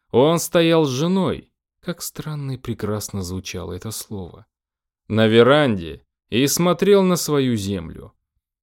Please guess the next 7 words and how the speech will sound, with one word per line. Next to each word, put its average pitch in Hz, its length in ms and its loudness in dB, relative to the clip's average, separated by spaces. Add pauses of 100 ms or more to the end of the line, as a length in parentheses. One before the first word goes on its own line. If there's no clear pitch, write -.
на 110 260 2
дом, 120 560 4 (140)
мастерскую, 139 1120 -2 (300)
загоны 147 640 4
для 104 180 0
будущей 101 520 -4
скотины, 123 680 -6